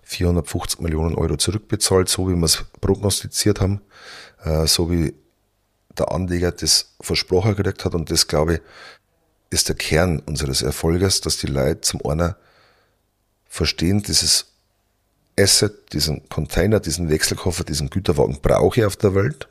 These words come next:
damit wir unser Leben führen können, wie wir es heute leben. Und wenn er da investieren möchte, hat er tatsächlich nur noch die Chance,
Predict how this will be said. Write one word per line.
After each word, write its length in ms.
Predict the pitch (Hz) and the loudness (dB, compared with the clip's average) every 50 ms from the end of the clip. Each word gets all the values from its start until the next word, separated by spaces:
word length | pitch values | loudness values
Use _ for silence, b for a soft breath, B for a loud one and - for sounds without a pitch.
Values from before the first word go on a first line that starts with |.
| _ _ | _ _
damit 320 | - 85 82 85 82 - - | -2 0 0 0 0 -2 -2
wir 80 | 82 | -2
unser 180 | 82 80 - 76 | 0 0 0 0
Leben 360 | 73 71 76 80 78 - - | 0 0 0 -2 -2 -4 -6
führen 320 | - - - - 92 90 | -10 -8 -4 -4 -4 -2
können, 220 | - - 90 82 78 | -2 -2 -2 -2 0
wie 60 | 78 | 0
wir 80 | 80 73 | 0 0
es 120 | - - | 0 0
heute 180 | 87 73 - 78 | -2 -2 -2 -2
leben. 420 | 73 71 80 104 127 147 143 - _ _ _ _ _ - B B B B B B B B B B B | 0 0 0 0 0 -2 -4 -6 _ _ _ _ _ -20 B B B B B B B B B B B
Und 140 | - 87 80 | -4 -2 0
wenn 100 | 87 90 | 2 2
er 80 | 101 85 | 4 4
da 100 | 87 87 | 4 4
investieren 480 | 90 87 82 - - - - 110 110 | 4 4 2 0 2 2 2 2 4
möchte, 240 | 107 104 - - - | 2 0 0 -2 -2
hat 80 | 90 87 | 0 0
er 60 | - | 0
tatsächlich 420 | - - - - 90 87 92 87 | 0 -2 -2 0 0 0 0 0
nur 180 | 92 92 98 107 | 0 2 2 2
noch 140 | 104 90 - | 2 0 0
die 100 | - 82 | 0 -2
Chance, 460 | - - - - 76 92 92 - | 0 0 0 2 2 2 2 0